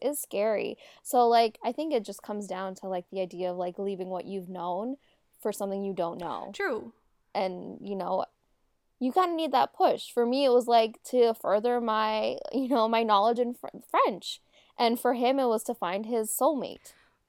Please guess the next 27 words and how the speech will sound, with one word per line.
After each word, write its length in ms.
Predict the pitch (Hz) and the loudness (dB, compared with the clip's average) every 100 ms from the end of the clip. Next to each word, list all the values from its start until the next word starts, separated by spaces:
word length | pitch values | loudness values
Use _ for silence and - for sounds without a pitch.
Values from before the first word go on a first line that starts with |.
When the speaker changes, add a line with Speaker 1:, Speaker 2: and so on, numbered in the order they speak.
| - _ _ | -20 _ _
Speaker 2:
True. 300 | 214 202 202 202 208 | -14 -12 -12 -10 -4
Speaker 1:
So. 340 | 185 - 214 - | -4 -4 -8 -6
Speaker 2:
And 120 | 247 | -2
also, 720 | 240 240 - 214 208 202 - - | -2 -2 -8 -8 -8 -10 -12 -12
I 100 | 214 | -12
mean, 400 | 220 220 214 220 | -10 -8 -10 -12
more 320 | 226 220 220 220 | -10 -8 -8 -10
of, 120 | 208 | -10
like, 220 | 220 214 | -14 -12
a 340 | 214 208 202 202 | -12 -10 -12 -14
current 760 | - 220 214 214 208 - - - | -12 -10 -8 -10 -12 -16 -16 -18
example 680 | 214 202 226 226 220 208 202 | -16 -10 -6 -6 -6 -10 -10
is, 200 | 208 196 | -12 -12
like, 400 | 208 226 220 _ - | -12 -12 -16 _ -12
even 400 | 330 427 508 440 | -10 -8 -8 -6
just 460 | 269 254 254 - - _ _ _ _ | -6 -6 -8 -18 -20 _ _ _ _
the 120 | 247 233 | -6 -4
whole 640 | 226 226 226 220 220 - _ _ _ | -4 -6 -6 -8 -10 -14 _ _ _
past 580 | 214 208 - - 240 - | -6 -6 -6 -12 -12 -6
year 640 | 277 311 208 185 233 262 - _ | -2 0 -2 -2 -6 -8 -16 _
where 720 | - 247 226 220 208 208 - - | -6 -4 -2 -4 -6 -8 -10 -10
we've 220 | 240 226 | -8 -6
all 160 | 226 240 | -4 -2
been 240 | 240 220 | -2 -4
living 280 | 220 220 208 | -4 -4 -6
in 80 | 196 | -8
i-, 180 | 208 | -10